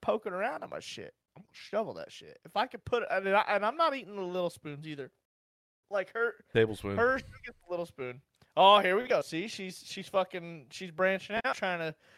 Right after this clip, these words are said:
Speaker 1: she's trying to cover her tracks now. But I think let's, let's go back up and count here. We got, um,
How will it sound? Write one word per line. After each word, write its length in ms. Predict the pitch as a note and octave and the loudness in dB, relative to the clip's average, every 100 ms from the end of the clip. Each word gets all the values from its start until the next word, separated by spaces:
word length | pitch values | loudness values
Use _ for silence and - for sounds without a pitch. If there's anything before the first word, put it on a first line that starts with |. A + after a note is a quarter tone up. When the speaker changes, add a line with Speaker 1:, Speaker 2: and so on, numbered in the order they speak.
| _ _ | _ _
Speaker 1:
she's 180 | - G3 | -10 -2
trying 160 | G#3 | 0
to 60 | F3+ | 0
cover 320 | - F#3+ F3 C#3 | 2 2 4 0
her 100 | C3+ | -2
tracks 380 | A#3 G#3+ E3+ F3+ | 2 2 0 -4
now. 240 | E3 B2 - - - - D#3+ | -6 -6 -12 -20 -20 -6 0
But 240 | D#3+ - _ _ _ _ _ _ _ _ _ _ _ _ _ - | 0 0 _ _ _ _ _ _ _ _ _ _ _ _ _ 0
I 100 | A3+ | 0
think 360 | - B3+ - - - | 0 -8 -8 -14 -10
let's, 220 | G3 - | -10 -8
let's 160 | C4 | -10
go 120 | - C#4 | -8 0
back 240 | A3+ F#3 | 0 0
up 180 | E3+ E3+ | -4 -4
and 120 | D3+ | -10
count 280 | - C3+ B2 | -8 -8 -8
here. 180 | B2+ A#2+ _ - - _ | -12 -12 _ -20 -20 _
We 120 | E3 | -8
got, 320 | E3 D#3 D3+ - _ _ _ _ _ _ - | 0 2 2 0 _ _ _ _ _ _ -14
um, 680 | E3+ F3 F3 E3+ E3+ E3+ | -10 -8 -8 -8 -8 -10